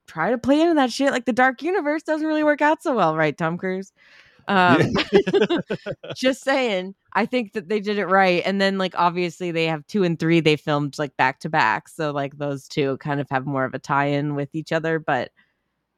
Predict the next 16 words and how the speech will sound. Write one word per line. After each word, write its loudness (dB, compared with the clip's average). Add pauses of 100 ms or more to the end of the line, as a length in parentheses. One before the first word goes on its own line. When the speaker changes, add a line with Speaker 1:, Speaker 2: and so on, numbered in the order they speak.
Speaker 1:
I 0
think 0
it's, -4 (140)
it's -4 (440)
just -6
amazing. -4 (160)
<laughs> -8 (200)
Speaker 2:
Oh, 4
yeah. 4
I 4
would 2
have 0
to -2
imagine -4
that 0 (500)
everyone 2